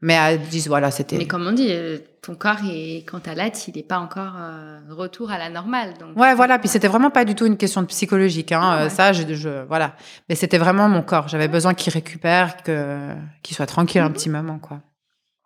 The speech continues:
Speaker 1: Donc, c'est, voilà, à Noël, l'année passée, qu'on décide de,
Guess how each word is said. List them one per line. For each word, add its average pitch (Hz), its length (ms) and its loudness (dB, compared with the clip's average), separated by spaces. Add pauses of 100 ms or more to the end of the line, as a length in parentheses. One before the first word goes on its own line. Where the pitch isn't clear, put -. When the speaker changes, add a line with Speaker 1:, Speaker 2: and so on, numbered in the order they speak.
(320)
Speaker 1:
Donc, 175 200 2
c'est, 160 680 2
voilà, 185 520 4
à 170 140 6
Noël, 170 400 6 (140)
l'année 165 240 2
passée, 160 640 -2
qu'on 156 280 -6
décide 156 540 -6
de, 131 200 -4